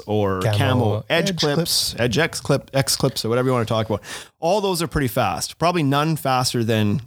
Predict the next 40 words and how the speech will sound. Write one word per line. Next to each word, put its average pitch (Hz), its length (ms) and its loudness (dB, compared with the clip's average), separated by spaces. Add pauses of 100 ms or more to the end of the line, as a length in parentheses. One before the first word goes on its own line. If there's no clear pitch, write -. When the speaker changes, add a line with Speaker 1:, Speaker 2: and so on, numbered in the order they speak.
(100)
Speaker 1:
Camo 120 300 2
Edge 123 220 0
clips, - 380 -2 (380)
Speaker 2:
Yep. 107 120 -2
Speaker 1:
but 131 100 -12
they're 147 120 0
all 185 120 2
pretty 175 180 -4
fast 135 380 -2
because 135 220 0
you're 120 100 2
putting 120 220 0
in 110 140 2
one 160 220 2
clip - 340 -2 (260)
per 131 480 0
joist 117 380 2
per 120 100 2
board, 120 520 0
and 113 120 2
the 104 60 2
next 113 240 2
board 107 220 0
slides 92 260 0
on. 87 200 -2
So 101 120 -4
one 147 260 0
screw 127 240 0
again 110 240 2
instead 101 240 0
of 95 120 -2
two. - 180 -2 (420)
Speaker 2:
Yep. - 160 -2 (300)
Speaker 1:
So - 120 -2
that's 151 180 2
fast. 98 360 -2 (360)
The 147 140 2
drawback 143 680 -2
of 123 100 0
that 104 260 2